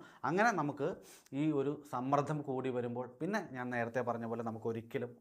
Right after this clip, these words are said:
ഉറക്കം കിട്ടില്ല. നമ്മളെപ്പോഴും ചിന്തിച്ചുകൊണ്ടേയിരിക്കും എങ്ങനെ ഇത് കൊടുക്കാം. പക്ഷേ ഒരു മാർഗവും നമ്മുടെ മുമ്പിൽ മിക്കപ്പോഴും കാണാറില്ല. നമ്മൾ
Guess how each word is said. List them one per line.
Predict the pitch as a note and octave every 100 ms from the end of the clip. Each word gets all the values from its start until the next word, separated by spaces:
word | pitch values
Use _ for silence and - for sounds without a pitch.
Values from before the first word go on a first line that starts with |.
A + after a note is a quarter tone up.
| A2+
ഉറക്കം | B2+ C#3 - E3 D3 - A#2+
കിട്ടില്ല. | G#2+ A2+ G#2+ A2+ - _ _ _ - -
നമ്മളെപ്പോഴും | C3+ C3+ C#3 C#3+ D#3 E3+ F3 E3 - - -
ചിന്തിച്ചുകൊണ്ടേയിരിക്കും | C3 C3+ C3 C#3+ C3 B2+ C#3 C3 A2+ A#2 A#2+
എങ്ങനെ | A#2+ B2+ B2+
ഇത് | A#2+ A#2+ A#2
കൊടുക്കാം. | A#2+ A#2 B2 A2
പക്ഷേ | B2+ - G3 - - _ _ _
ഒരു | B2+ D#3+ F3+
മാർഗവും | B2+ B2 B2 C#3 C3+
നമ്മുടെ | A#2 B2
മുമ്പിൽ | A#2+ A#2 C3
മിക്കപ്പോഴും | A#2+ D3 D3 C#3+ C#3 E3 -
കാണാറില്ല. | A2 A2 A#2 A#2 A2+ A2 _ _ - -
നമ്മൾ | A#2+